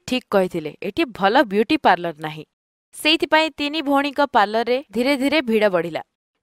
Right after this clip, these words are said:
ତିନି ଭଉଣୀ ମନ ଲଗେଇକି କାମ କଲେ, ଆଉ ବହୁତ ଟଙ୍କା ମଧ୍ୟ ରୋଜଗାର କଲେ। ଏଇଭଳି ସେ ତିନି ଜଣ ସେ ଏରିଆରେ ଫେମସ୍ ହେଇଗଲେ। ସମସ୍ତେ ସେ ତିନି ଜଣଙ୍କୁ ଭଲ ପାଉଥିଲେ। ଏମିତିରେ ତାଙ୍କ ପାଖରେ ବହୁତ ଟଙ୍କା ମଧ୍ୟ ହେଇଗଲା। ସେପଟେ କୌଶଲ୍ୟାର ଘରେ ଝଗଡ଼ା ହିଁ ଝଗଡ଼ା।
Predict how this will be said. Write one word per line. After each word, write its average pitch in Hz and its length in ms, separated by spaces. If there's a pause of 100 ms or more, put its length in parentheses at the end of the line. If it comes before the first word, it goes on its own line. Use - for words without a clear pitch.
ତିନି 294 240
ଭଉଣୀ 330 280
ମନ 233 340
ଲଗେଇକି 240 460
କାମ 190 280
କଲେ, 156 280 (200)
ଆଉ 220 140
ବହୁତ 240 460
ଟଙ୍କା 208 340
ମଧ୍ୟ 247 260
ରୋଜଗାର 175 340
କଲେ। 156 300 (280)
ଏଇଭଳି 311 440
ସେ 311 160
ତିନି 254 280
ଜଣ 277 220
ସେ 277 160
ଏରିଆରେ 247 480
ଫେମସ୍ 226 420
ହେଇଗଲେ। 147 320 (120)
ସମସ୍ତେ 247 540
ସେ 262 160
ତିନି 214 200
ଜଣଙ୍କୁ 185 260
ଭଲ 185 260
ପାଉଥିଲେ। 165 480 (180)
ଏମିତିରେ 311 400
ତାଙ୍କ 196 280
ପାଖରେ 240 340
ବହୁତ 233 340
ଟଙ୍କା 190 300
ମଧ୍ୟ 185 260
ହେଇଗଲା। 151 360 (180)
ସେପଟେ 339 420
କୌଶଲ୍ୟାର 285 720
ଘରେ 254 340 (300)
ଝଗଡ଼ା 254 360
ହିଁ 262 120
ଝଗଡ଼ା। 156 320